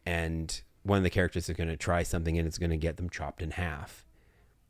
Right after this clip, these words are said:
Oh, well. Um, great thing is that, you know, that, that, that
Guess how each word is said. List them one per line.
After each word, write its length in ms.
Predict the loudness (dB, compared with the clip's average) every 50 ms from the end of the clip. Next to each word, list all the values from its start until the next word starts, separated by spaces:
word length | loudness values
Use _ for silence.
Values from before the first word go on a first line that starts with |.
| _ _ 2
Oh, 100 | 2 2
well. 500 | 2 2 2 2 2 0 -2 -6 -8 -12 -16 -20 _ _ _ _ _ 0
Um, 580 | 4 4 6 6 6 6 4 4 2 0 -2 -4 -8 -12 -20 -20 -20 -20 -20 _ -20 -20 -20 -20 -20 -20 -20 -20 -20 _ -20 -20 -18 -2
great 260 | 4 6 6 6 6
thing 160 | 4 4 4
is 180 | 6 4 4 2
that, 100 | 0 2
you 100 | 2 4
know, 120 | 2 4
that, 200 | 2 2 0 2
that, 320 | 0 0 0 -2 -4 -2 0
that 200 | 0 0 0